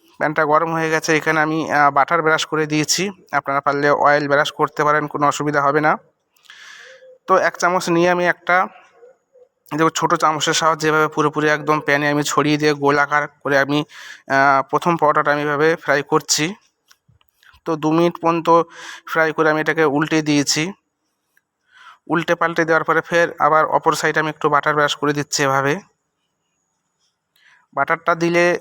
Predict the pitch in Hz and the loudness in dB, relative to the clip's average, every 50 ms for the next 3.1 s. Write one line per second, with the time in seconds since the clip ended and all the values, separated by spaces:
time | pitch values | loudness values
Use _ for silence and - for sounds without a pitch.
0 | - - - 156 156 156 - - - 165 160 156 151 151 160 160 156 151 - - | -6 -8 -4 -2 -2 0 -2 -2 -2 -2 -2 -2 0 0 2 2 0 0 -4 -4
1 | - 147 143 151 143 - - 151 151 160 - 160 - - 165 180 185 180 175 - | -4 -2 -2 -2 -2 -2 -2 -2 -2 -2 -2 -4 -2 -2 -2 -2 -2 -2 -4 -6
2 | _ - 156 151 147 - - - _ _ _ - 123 135 143 156 151 131 131 131 | _ -4 -4 -4 -4 -4 -8 -20 _ _ _ -6 -4 -2 0 0 0 2 2 0
3 | 135 165 | 0 0